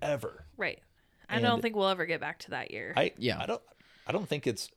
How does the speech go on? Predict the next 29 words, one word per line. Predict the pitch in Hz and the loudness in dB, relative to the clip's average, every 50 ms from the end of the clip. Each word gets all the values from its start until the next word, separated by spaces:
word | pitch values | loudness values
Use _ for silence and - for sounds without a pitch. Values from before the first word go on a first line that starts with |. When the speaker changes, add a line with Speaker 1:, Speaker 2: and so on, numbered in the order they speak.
| _ - | _ -16
Speaker 1:
it's | - - - | -12 -4 0
out, | 110 110 - - - | 0 0 0 0 0
out | 107 104 | 0 0
of | 95 87 104 | 0 0 0
reach, | 185 269 262 - - | -2 -2 -4 -8 -10
though. | - - - | -12 -10 -8
Speaker 2:
It's | - - - - | -8 -8 -4 0
not | 277 285 294 247 | 2 2 4 4
out | 180 185 202 | 4 2 2
of | 190 190 | 0 -2
reach, | 185 185 185 190 - - - - | 0 0 0 -2 -2 -6 -8 -8
but | - - - - - - - - - - - - - - - - - _ - | -6 -4 -4 -4 -6 -10 -14 -20 -20 -20 -20 -20 -20 -20 -20 -20 -20 _ -2
just, | 208 226 240 233 - - - | 2 2 2 2 2 2 6
I, | - 220 233 247 226 - - - _ _ _ | 8 8 8 8 6 2 0 -6 _ _ _
I | - 190 220 | 2 2 4
wouldn't | 226 226 214 202 196 | 4 2 2 0 0
put | - 196 147 | -2 -2 0
my | - 175 | -2 -2
expectation | 160 - - - 165 156 - - 170 143 - - 175 | -2 -2 -4 -6 -6 -6 -6 -4 -6 -4 -4 -6 -4
that | - | -4
we | - - | -4 -2
could | 170 - 123 - | 0 0 2 2
get | - - | 2 4
back | - 139 123 - - | 6 6 4 4 2
to | - - - | 0 0 0
it. | - - | 2 6
I | - 220 | 6 6
just | - 247 254 233 - - - - - | 8 6 6 4 2 -2 -6 -8 -8
want | 190 190 185 185 185 185 180 165 - | -4 0 2 4 6 6 6 4 2